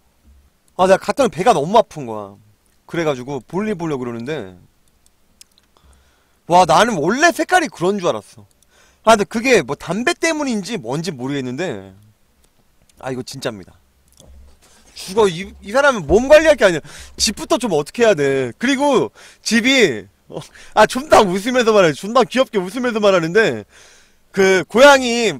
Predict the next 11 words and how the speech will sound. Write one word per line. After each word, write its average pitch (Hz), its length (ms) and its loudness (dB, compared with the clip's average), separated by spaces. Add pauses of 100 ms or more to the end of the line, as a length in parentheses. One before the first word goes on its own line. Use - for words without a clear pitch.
(140)
배변 233 260 4
볼 220 100 2
때 185 120 -2
막 139 260 0
모래 202 340 0
같은 262 200 0
거 165 80 -2
있잖아요. 117 500 -6 (480)
집이 233 300 -2
연병장입니다. 170 760 0
<laughs> - 460 -2